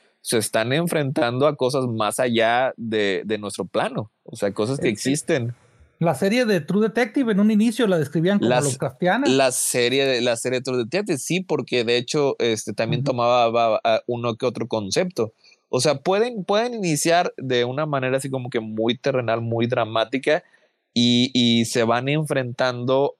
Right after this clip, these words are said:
Speaker 1: a cosas terroríficas. Yo creo que eso, eso es, este, es una,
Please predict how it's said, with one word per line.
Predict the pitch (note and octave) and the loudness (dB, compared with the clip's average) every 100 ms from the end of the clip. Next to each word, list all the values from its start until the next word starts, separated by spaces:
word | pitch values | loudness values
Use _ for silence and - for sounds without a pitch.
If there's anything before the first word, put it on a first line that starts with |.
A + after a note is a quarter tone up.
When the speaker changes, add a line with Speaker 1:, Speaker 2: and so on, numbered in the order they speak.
| - | -6
Speaker 1:
a | A2 | -6
cosas | G#2+ - G#2+ B2 B2+ B2+ - _ | -4 -4 -2 0 0 -2 -10 _
terroríficas. | B2+ G#2+ G#2 B2+ B2 - G2 | -2 0 0 -2 -4 -8 -6
Yo | A#2 | -2
creo | A#2 B2 | -2 0
que | B2 | 0
eso, | A#2 B2+ A#2+ | 0 0 -2
eso | B2 A#2 A#2+ A2+ | -2 -2 -2 -2
es, | G#2+ | -2
este, | G#2+ - G#2+ | -4 -2 -2
es | A2 | -2
una, | A2 A2 G#2 F#2+ E2+ | -2 0 2 0 -2